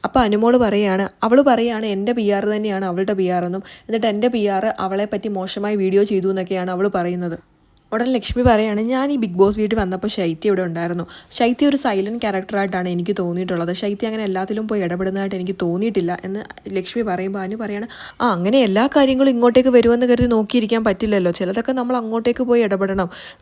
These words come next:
അല്ലാണ്ട് ഇങ്ങോട്ടേക്ക് എല്ലാ വിഷയം വരുമെന്ന് പറഞ്ഞ് നോക്കിയിരുന്നാൽ നമുക്കങ്ങനെ കണ്ടന്റ് ഒന്നും കിട്ടില്ലല്ലോ," എന്ന് അനു പറയുവാണ്.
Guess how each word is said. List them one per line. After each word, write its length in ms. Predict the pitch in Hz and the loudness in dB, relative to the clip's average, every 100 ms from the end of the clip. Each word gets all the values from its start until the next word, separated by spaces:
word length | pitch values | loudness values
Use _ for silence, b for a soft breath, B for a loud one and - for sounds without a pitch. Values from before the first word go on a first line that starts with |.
| - | 0
അല്ലാണ്ട് 480 | 185 202 220 233 240 B | 2 2 2 0 -2 B
ഇങ്ങോട്ടേക്ക് 440 | 214 208 233 247 254 | 0 4 6 6 4
എല്ലാ 180 | 220 226 | 2 2
വിഷയം 320 | 220 226 220 | 0 0 2
വരുമെന്ന് 360 | 214 214 226 | 2 2 0
പറഞ്ഞ് 300 | 240 220 226 | 0 0 0
നോക്കിയിരുന്നാൽ 460 | 214 202 220 220 220 | 0 -2 0 -2 0
നമുക്കങ്ങനെ 480 | 214 220 262 254 254 | -2 -2 0 0 0
കണ്ടന്റ് 300 | 240 196 220 | -2 -2 -2
ഒന്നും 160 | 226 226 | -2 -2
കിട്ടില്ലല്ലോ," 580 | 214 202 214 202 196 185 | -4 -4 -4 -2 -2 -4
എന്ന് 160 | 214 | -4
അനു 120 | 240 254 | -4 -2
പറയുവാണ്. 480 | 247 208 190 143 | -2 -2 -4 -6